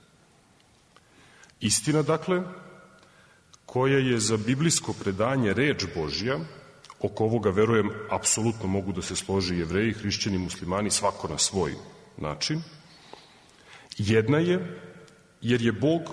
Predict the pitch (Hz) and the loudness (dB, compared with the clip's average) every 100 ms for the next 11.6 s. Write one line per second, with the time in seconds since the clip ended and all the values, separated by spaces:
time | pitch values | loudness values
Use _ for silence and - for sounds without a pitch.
0 | - 123 120 113 101 - - - - - | -4 0 2 2 0 -2 -10 -20 -20 -20
1 | - 98 98 113 117 101 90 95 80 71 | -8 -6 2 2 4 2 2 0 0 -4
2 | 64 - - - - - _ _ _ _ | -8 -16 -20 -20 -20 -20 _ _ _ _
3 | - _ _ _ - - - _ _ _ | -20 _ _ _ -20 -20 -20 _ _ _
4 | - - 120 127 151 143 143 151 - 127 | -4 -2 0 2 4 6 4 4 2 0
5 | - 107 117 135 - 185 131 - 135 131 | 0 2 2 2 2 2 2 2 0 2
6 | 127 123 - 107 - 110 107 104 107 127 | 0 0 0 -4 -2 0 2 0 -2 -2
7 | 160 160 123 117 107 98 127 143 - 135 | -2 -2 0 0 -2 0 0 0 2 0
8 | 110 - 110 104 - 147 - 180 156 - | 0 2 2 2 2 2 4 4 4 2
9 | 120 - - 120 123 101 82 69 69 - | -2 -2 2 4 4 2 0 -4 -6 -8
10 | - - - - - _ _ _ - 101 | -14 -20 -20 -20 -20 _ _ _ -6 -2
11 | 92 92 95 - - | 0 0 0 -2 -4